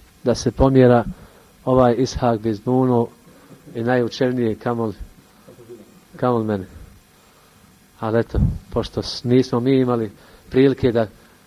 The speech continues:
trčemo po džamiji, mi smo trčali oko Titine štafete, nije ćemo onda tolerisat,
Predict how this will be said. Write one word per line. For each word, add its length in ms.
trčemo 500
po 180
džamiji, 440
mi 120
smo 180
trčali 540
oko 220
Titine 460
štafete, 600
nije 240
ćemo 260
onda 260
tolerisat, 520